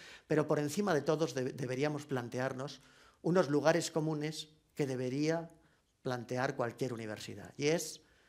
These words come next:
crear ciudadanos que a partir de su propia realidad piensen también cómo utilizan los medios. No se puede plantear, eh, la teoría sobre, la teoría práctica sobre los nuevos sistemas de información y comunicación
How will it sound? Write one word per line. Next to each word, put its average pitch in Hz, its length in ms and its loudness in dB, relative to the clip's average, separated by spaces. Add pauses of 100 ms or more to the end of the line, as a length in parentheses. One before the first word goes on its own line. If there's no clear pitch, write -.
(260)
crear 170 340 6
ciudadanos 165 840 2 (340)
que 156 100 6
a 151 100 4
partir 156 340 2
de 175 100 0
su 160 140 -2
propia 151 300 2
realidad 131 480 -2 (460)
piensen 165 500 4
también 131 420 -2
cómo 131 200 -4
utilizan 123 380 -4
los 107 200 -8
medios. 104 400 -14 (420)
No 156 100 0
se 175 140 0
puede 165 220 4
plantear, 147 840 4 (100)
eh, 104 160 -10
la 117 160 -2
teoría 143 440 2
sobre, 113 580 -4
la 107 100 -10
teoría 110 320 -8
práctica 127 540 -2
sobre 107 260 -10
los 104 160 -10
nuevos 135 240 -4
sistemas 135 380 -4
de 117 60 -8
información 113 460 -8
y 147 40 -6
comunicación 139 640 -4